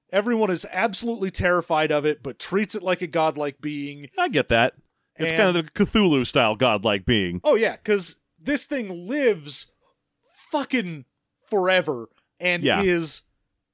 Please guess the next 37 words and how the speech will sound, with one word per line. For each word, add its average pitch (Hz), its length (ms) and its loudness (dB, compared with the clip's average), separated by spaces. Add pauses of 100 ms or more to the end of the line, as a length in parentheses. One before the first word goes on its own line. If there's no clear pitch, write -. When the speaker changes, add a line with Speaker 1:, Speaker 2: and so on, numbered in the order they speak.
(100)
Speaker 1:
terrifying 175 1040 0
if 160 160 -4
it 143 120 -6
grows. 143 460 -4
Speaker 2:
Honestly, 196 340 4
the 156 80 2
problem 185 340 2
with 147 80 2
these 135 160 0
things 131 280 0
is 127 80 -2
the 127 160 0
ecology 131 580 0
doesn't 107 260 -2
really 113 180 -2
seem 120 220 -2
like 110 160 0
it 113 40 2
would 101 140 -2
work. 92 360 -4 (340)
If 127 160 -2
you've 135 120 2
got 139 180 6
a 135 40 2
bunch 139 260 0
of 139 120 2
immortal 131 420 2
brain-eating 127 600 2
ultra 123 360 0
worms 131 380 2
that 131 160 -2
create 127 400 0
millions 123 460 2
of 110 120 -2
duplicates 131 480 0
of 135 140 0
themselves, 139 500 2